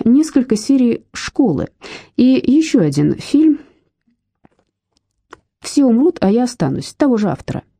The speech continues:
Фильмы, несомненно, талантливые и достоверные, живые свидетельства кризиса школьной системы. В переломные девяностые, я тогда ещё школьный учитель, написала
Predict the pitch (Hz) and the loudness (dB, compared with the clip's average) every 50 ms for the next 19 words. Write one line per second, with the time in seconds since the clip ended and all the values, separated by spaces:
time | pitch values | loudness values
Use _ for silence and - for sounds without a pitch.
0 | _ _ - - - 403 403 381 339 294 285 - - 294 285 320 370 330 269 247 | _ _ -10 -4 -2 0 2 4 2 2 2 0 0 2 2 4 4 4 2 2
1 | 262 - 208 202 208 247 359 415 - 359 320 285 262 233 185 180 175 - - 180 | 0 -2 -2 0 0 0 -2 0 0 0 0 2 0 0 0 -2 -2 -2 0 0
2 | 170 160 185 247 339 339 320 277 240 - - - - - - - - 220 262 285 | 2 2 2 2 2 2 2 2 0 -2 -8 -16 -18 -18 -12 -4 0 0 2 4
3 | 370 392 349 - 202 196 214 285 302 - 214 208 - - 190 180 160 160 - _ | 2 2 2 2 0 2 2 2 0 0 -2 -2 -2 0 0 0 0 -2 -4 _
4 | - - 220 247 311 359 302 277 254 - - 240 220 - - - 226 202 190 190 | -2 0 2 4 4 2 2 0 0 0 -2 -2 -2 -2 0 0 2 2 2 2
5 | 185 - 196 185 - - 196 190 180 160 160 - - - - - _ - - - | 0 0 -4 -4 -2 -2 0 0 0 0 -2 -6 -14 -18 -18 -20 _ -4 0 2
6 | 311 349 349 392 381 339 302 247 226 214 226 226 247 247 285 359 392 359 - - | 4 4 4 4 4 4 4 4 2 2 2 2 4 4 4 4 2 0 -2 -2
7 | - 165 156 151 147 185 202 214 196 - - 160 160 156 175 165 160 - 165 156 | 0 2 2 2 2 0 0 -2 -2 -2 -2 0 0 0 0 0 0 -2 -4 -4
8 | - - 180 170 165 165 165 170 170 - - 320 311 - - 151 151 160 165 165 | -2 0 0 2 2 2 2 0 0 0 -2 -2 -2 -2 -2 0 0 0 0 -2
9 | 226 220 - - 302 269 220 196 | -4 -6 -4 -2 -2 0 -2 -2